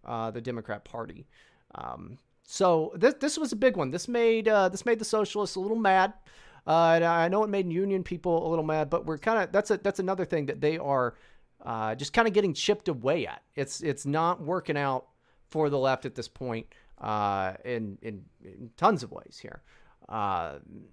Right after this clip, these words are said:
I, I don't know. This was just kind of another one. It's, it's, they've been really been piling on 'em. You know, you, like, you don't have to have, uh, uh, advertising for abortion. You know what?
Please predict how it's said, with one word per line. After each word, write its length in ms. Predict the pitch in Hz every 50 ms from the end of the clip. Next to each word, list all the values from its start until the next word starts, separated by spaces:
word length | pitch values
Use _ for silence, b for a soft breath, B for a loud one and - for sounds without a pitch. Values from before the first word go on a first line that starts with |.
| - - - - -
I, 200 | 87 113 127 131 123
I 140 | 135 135 156
don't 120 | 165 165
know. 120 | 175 180 151
This 160 | 135 131 -
was 120 | 143 131
just 180 | - 147 - -
kind 160 | - 135 135
of 80 | 127 135
another 280 | 127 123 123 120 117
one. 160 | 95 92 90
It's, 200 | 92 101 - -
it's, 240 | 147 131 113 - -
they've 240 | - - 127 135 127
been 180 | 131 120 120 127
really 220 | 170 202 180 147
been 100 | 143 123
piling 460 | 110 - - 120 123 117 113 110 101
on 120 | 90 78 -
'em. 160 | 52 - - _ _ _ -
You 80 | 113
know, 100 | 104 104
you, 220 | 107 110 120 135 135
like, 240 | 135 123 113 110 -
you 40 |
don't 120 | 123 135 -
have 240 | - 160 151 - -
to 100 | 151 127
have, 300 | 135 135 131 120 113 - b b b b b b
uh, 40 | -
uh, 440 | 120 117 113 117 - 127 120 113 110
advertising 480 | - 147 143 143 143 139 135 123 120 117
for 220 | - - 120 113
abortion. 500 | 113 107 - 110 110 107 - - 107 98
You 80 | 104 110
know 100 | 117 123
what? 260 | 131 143 143 143 143